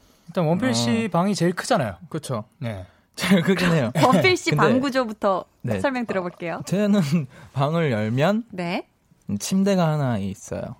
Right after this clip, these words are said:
Speaker 3: 오른쪽에 왼쪽이요?
Speaker 2: 오른쪽에요.
Speaker 3: 오른쪽에 있고.
Speaker 2: 오른쪽 구석에 박혀 있는데
Speaker 3: 네.
Speaker 2: 어, 조금 제가 과하게 큰 걸 샀는데
Speaker 3: 엄청 큰
Speaker 2: 어,
Speaker 3: 사이즈?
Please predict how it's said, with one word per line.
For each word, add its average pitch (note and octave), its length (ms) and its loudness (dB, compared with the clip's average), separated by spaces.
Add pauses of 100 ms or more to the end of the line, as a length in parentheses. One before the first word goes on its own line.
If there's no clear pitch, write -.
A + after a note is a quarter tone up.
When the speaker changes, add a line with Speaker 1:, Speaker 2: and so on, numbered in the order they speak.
(120)
Speaker 3:
오른쪽에 A3+ 480 -2
왼쪽이요? D#3+ 400 -14 (460)
Speaker 2:
오른쪽에요. D3 640 0
Speaker 3:
오른쪽에 B3 500 -2
있고. D#3 100 -8
Speaker 2:
오른쪽 F3 240 0
구석에 C3+ 320 0
박혀 B2 440 -4
있는데 A#2 560 -4
Speaker 3:
네. G3 340 -6 (480)
Speaker 2:
어, - 300 -6
조금 - 540 -4
제가 A#2+ 400 -2
과하게 C3+ 500 0
큰 G3+ 260 -2
걸 G3+ 160 2
샀는데 B2+ 600 -2 (560)
Speaker 3:
엄청 - 320 -14
큰 - 120 -8
Speaker 2:
어, - 20 -6 (100)
Speaker 3:
사이즈? F3 420 -12